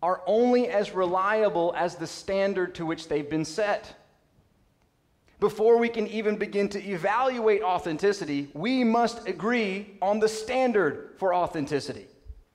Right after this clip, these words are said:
So here's the question which Psalm fifty is gonna ask of us. Are we willing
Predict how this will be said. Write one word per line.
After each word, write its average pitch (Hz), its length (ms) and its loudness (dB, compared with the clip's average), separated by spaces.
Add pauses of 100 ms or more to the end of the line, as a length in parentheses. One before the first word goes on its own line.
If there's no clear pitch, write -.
(600)
So - 140 -8
here's 202 220 2
the 196 60 -4
question 170 400 0
which 156 160 0
Psalm 156 220 0
fifty 147 300 -4
is 131 80 -10
gonna 135 180 0
ask 123 300 -6
of 120 100 -12
us. 101 300 -14 (1040)
Are 175 240 2
we 156 640 -4
willing 123 540 -2